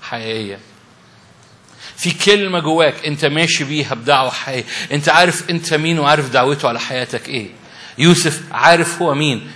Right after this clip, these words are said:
من أيام الحلم، وعارف دعوته على حياته إيه، فبيقف في مكان مليان كلمة، وهذه الكلمة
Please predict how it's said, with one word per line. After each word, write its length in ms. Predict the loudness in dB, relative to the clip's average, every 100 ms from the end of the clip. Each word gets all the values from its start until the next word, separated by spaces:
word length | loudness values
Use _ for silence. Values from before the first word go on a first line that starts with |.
| -8
من 80 | 0
أيام 280 | 4 4 2
الحلم، 420 | -2 -2 -2 -2 -12 -8
وعارف 440 | -2 2 4 2
دعوته 460 | 2 4 6 4 4
على 140 | 2
حياته 500 | -2 -2 -2 -2 -4
إيه، 180 | -4 -4 -8 -16 -8
فبيقف 1080 | -2 2 2 0 -8 -6 6 6 6 0
في 60 | -4
مكان 420 | -6 -2 0 2
مليان 380 | 0 2 2 0
كلمة، 440 | 0 2 2 0
وهذه 380 | -2 0 0 0
الكلمة 540 | -4 -4 -2 -2 -2